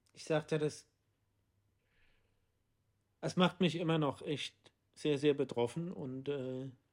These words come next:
jetzt hat ja der ein oder andere auch das Wort Dritte Weltkrieg wirklich in den Mund genommen, ne? Lavrov und, und so weiter.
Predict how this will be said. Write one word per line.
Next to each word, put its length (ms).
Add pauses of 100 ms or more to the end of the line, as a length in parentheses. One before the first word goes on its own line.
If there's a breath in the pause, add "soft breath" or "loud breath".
(1300)
jetzt 400 (300)
hat 240
ja 80
der 120
ein 120
oder 200
andere 260
auch 60
das 260
Wort 300
Dritte 260
Weltkrieg 500
wirklich 300
in 60
den 60
Mund 140
genommen, 400 (200)
ne? 240 (180)
Lavrov 640
und, 280
und 140
so 140
weiter. 340